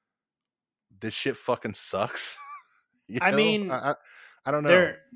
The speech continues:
Speaker 2: there is no good takeaway from it. Like, the
Speaker 1: Right,
Speaker 2: only thing
Speaker 1: right.
Speaker 2: I could say is buy the mo-, like, yeah, buy the movie. It's, like, thirteen bucks on Amazon, but I mean, I'm not surprised by this news. I wasn't surprised when I read it. I won't be surprised by the,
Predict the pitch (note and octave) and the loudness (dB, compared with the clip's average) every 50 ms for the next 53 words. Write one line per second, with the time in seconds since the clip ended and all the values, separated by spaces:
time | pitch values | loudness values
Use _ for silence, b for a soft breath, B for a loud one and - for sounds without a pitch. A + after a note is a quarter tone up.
0 | - - - - - - E3+ F3 F3+ E3 D3+ E3 F#3 G3 E3 D#3+ D3+ C#3+ C#3 C3+ | -20 -20 -20 -20 -4 4 6 6 8 8 6 6 6 4 4 2 0 2 2 2
1 | C3 B2+ A#2+ - C#3+ C#3 C3+ B2+ - C#3+ C3 B2+ - - C3 B2 A#2+ A#2 A2+ - | 0 -2 -6 -4 -4 -4 -4 -4 -4 -6 -6 -6 -6 -6 -6 -6 -6 -8 -10 -12
2 | - B2+ A#2+ A#2 A#2 A#2 - _ _ _ C#3+ B2+ A2+ A#2 A#2+ A#2+ A#2+ D3 D#3 D#3 | -12 -12 -12 -12 -14 -20 -20 _ _ _ -6 -6 0 4 6 6 6 6 4 2
3 | D#3 G#2 G#2 D3+ D3 D3 C#3+ C#3 C#3 D3 C3 - - C#3+ C#3 C3+ B2 G#2+ B2 C3+ | 0 0 0 0 0 2 0 0 0 -2 -8 -4 -2 -2 -2 -2 -4 -4 -4 -4
4 | C3 C3 B2+ B2+ B2 B2 C3 C3+ B2+ C3+ B2 A#2+ - E3+ D3+ A#2 A2+ - C3+ C3+ | -2 -2 -4 -6 -10 -10 -12 -10 -10 -10 -10 -8 -8 -8 -8 -8 -6 -4 -2 0
5 | D3+ D3+ D3 C3+ C3+ C#3+ C#3+ B2 A2+ A2+ - - - C3 - _ D3+ C#3+ C#3 - | 0 0 -2 -4 -6 -6 -6 -8 -10 -14 -14 -12 -12 -12 -10 _ -6 -6 -6 -6
6 | D3 C#3+ C#3 C3 C#3 C3+ C3+ - - B2 A#2+ A#2+ A#2+ B2 B2+ B2+ B2 A#2 B2+ A#2+ | -8 -10 -6 -4 -4 -4 -4 -6 -10 -8 -8 -8 -8 -8 -8 -10 -12 -12 -12 -12
7 | A#2+ B2+ C3 C3+ C3 _ C#3 B2+ B2 A#2+ A#2+ A#2+ A#2 A#2+ B2 B2+ - _ _ _ | -12 -14 -16 -16 -18 _ -12 -12 -10 -10 -12 -12 -14 -16 -16 -18 -20 _ _ _
8 | _ _ _ _ _ _ - D3+ E3 D#3+ E3+ F3 F3 - - D3 - D3 D#3 D#3 | _ _ _ _ _ _ -10 -4 0 4 4 4 4 2 -2 -4 0 2 4 6
9 | E3 F3 E3+ E3 D#3+ D#3 D3+ D#3+ D#3 D#3 - D#3 D#3+ D#3+ D#3+ D#3+ D#3 C#3+ C#3 B2+ | 6 4 4 4 2 4 4 2 0 0 -2 -2 0 0 0 0 -2 -2 -4 -2
10 | B2+ C#3 C#3 C3+ C3+ B2 - - C#3+ C#3 C#3 C3+ B2+ C3+ C3 B2+ B2 C#3+ E3+ F3+ | -2 -2 -2 -4 -6 -10 -4 0 2 2 2 0 -2 -4 -6 -6 -4 0 0 4
11 | F3+ F3+ F3 D#3+ C3 C3 C3+ C#3 C#3+ C#3 D3 C#3+ C#3 - C3 - C#3 C#3 C#3 C3+ | 4 4 4 2 0 -2 -2 -2 -6 -6 -6 -6 -6 -6 -6 -2 0 0 2 2
12 | C#3 B2+ A#2+ C3 B2+ B2+ B2+ A#2+ B2+ A#2 A2+ A2+ A#2 A#2+ B2+ | 0 -2 -2 -4 -2 -2 -4 -4 -8 -12 -14 -14 -16 -18 -20